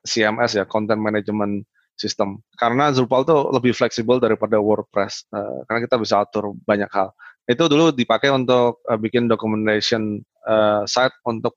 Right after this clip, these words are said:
projectku dengan yang B P P T gitu kan. Karena di project itu kan banyak orang dan kita ketika meeting perlu tempat di mana kita bisa masukkan minutes of meetingnya. Jadi aku bikin website itu. Nah, dari situ,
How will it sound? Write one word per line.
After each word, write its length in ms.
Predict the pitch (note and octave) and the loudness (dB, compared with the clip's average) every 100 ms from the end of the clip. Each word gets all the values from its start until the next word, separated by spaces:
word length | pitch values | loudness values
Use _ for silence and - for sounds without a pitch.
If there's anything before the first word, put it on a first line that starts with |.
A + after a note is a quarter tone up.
| - | -2
projectku 480 | A2+ G2+ A2 - | -2 0 -2 0
dengan 320 | A#2 A2 G#2+ G#2+ | 0 0 -2 -2
yang 240 | G#2 G#2 | -2 -2
B 80 | G2+ | -2
P 160 | G2+ | -2
P 80 | G2 F#2+ | -4 -4
T 80 | - G2+ | 0 -2
gitu 160 | G2+ - | -2 -8
kan. 160 | G#2 G#2 | -6 -2
Karena 320 | G#2+ C3 C#3 - - - _ | 0 0 -2 -6 -20 -20 _
di 80 | - | -4
project 320 | C3 B2 A#2+ | -2 0 -2
itu 160 | A2+ C3 | -2 0
kan 160 | D3+ C3+ | 0 0
banyak 240 | A2 G#2+ | 0 0
orang 320 | G#2+ A#2 B2 | 0 2 2
dan 160 | A#2 A2 | 2 0
kita 320 | G#2+ - B2 | -2 0 0
ketika 560 | A#2 - A2 A2 G#2+ G#2+ | -2 -6 -2 2 2 2
meeting 480 | A2 - C3 B2+ B2 | -2 -2 0 0 -4
perlu 560 | - G#2+ A2 G#2+ G#2 - _ _ _ - | -4 -2 0 0 0 -4 _ _ _ -4
tempat 320 | G#2+ A#2+ A#2 | -2 -2 0
di 80 | A2 | 0
mana 240 | G#2+ A2 | 2 2
kita 240 | A2 A2+ A2+ | -2 -2 0
bisa 240 | A2 A2 | 0 0
masukkan 480 | G#2+ G2+ A2 G#2+ G#2+ | 2 0 -2 0 0
minutes 400 | G#2 G#2+ G#2+ - | 0 -2 -2 -2
of 160 | G#2 | -4
meetingnya. 560 | G#2+ G2+ G#2+ G#2 G#2 F#2 G2 | -4 -4 -2 -2 -2 -4 -4
Jadi 320 | G#2 G2+ A2+ | -2 0 2
aku 160 | G#2+ A#2 | 0 -2
bikin 160 | G#2+ G#2 | -2 -2
website 320 | G#2 - - | -2 -8 -10
itu. 160 | G#2 G2+ G#2 - - - - - _ _ - | -4 -4 -4 -20 -20 -20 -20 -20 _ _ 0
Nah, 80 | |
dari 160 | A#2+ B2 | 2 2
situ, 320 | B2 B2+ D#3+ | 2 2 2